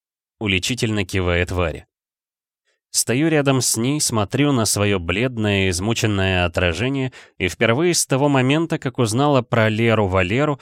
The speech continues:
отдаю себе отчет в том, что ничего уже не будет, как прежде. Я изменилась. Мое отношение к Стасу изменилось. Все изменилось.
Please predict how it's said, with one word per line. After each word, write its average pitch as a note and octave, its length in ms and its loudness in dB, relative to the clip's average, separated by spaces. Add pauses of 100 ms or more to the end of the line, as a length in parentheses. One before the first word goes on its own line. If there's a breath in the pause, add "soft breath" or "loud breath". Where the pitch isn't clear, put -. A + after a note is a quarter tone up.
(260 loud breath)
отдаю G#2+ 360 0
себе D3+ 280 0
отчет - 520 -4
в - 120 -14
том, F3 180 -2
что - 220 -4
ничего B2+ 500 0
уже D3+ 180 0
не C3+ 140 4
будет, B2+ 380 -4
как - 240 -4
прежде. F2+ 420 -2 (400)
Я F2 460 -2
изменилась. G#2+ 800 -4 (360 soft breath)
Мое A#2 280 4
отношение C#3 760 0
к - 60 -6
Стасу F#2+ 520 0
изменилось. F2 720 -6 (400)
Все C3+ 320 0
изменилось. F2 640 -4